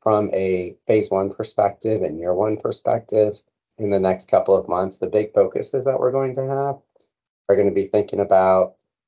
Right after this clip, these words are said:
how do we streamline the registration process? How do we make sure we can protect against denials? How are we gonna work to use A I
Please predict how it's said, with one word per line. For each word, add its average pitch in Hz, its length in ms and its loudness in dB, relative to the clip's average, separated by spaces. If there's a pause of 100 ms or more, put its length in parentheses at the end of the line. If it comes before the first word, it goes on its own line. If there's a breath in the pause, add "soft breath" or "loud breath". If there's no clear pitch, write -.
(200)
how 110 180 2
do 107 80 2
we 107 100 0
streamline 95 560 -4
the 82 100 -4
registration 101 720 -2
process? 104 800 0 (540)
How 101 60 -2
do 98 60 2
we 98 140 0
make 90 220 -4
sure 92 260 -2
we 87 160 -6
can 85 480 -6 (100)
protect 85 440 -2
against 80 440 -8
denials? 104 840 0 (520)
How 101 160 2
are 95 60 2
we 92 140 0
gonna 92 260 -2
work 87 380 0 (120)
to 85 440 -6
use 87 500 -8 (100)
A 78 200 -6
I 120 440 -2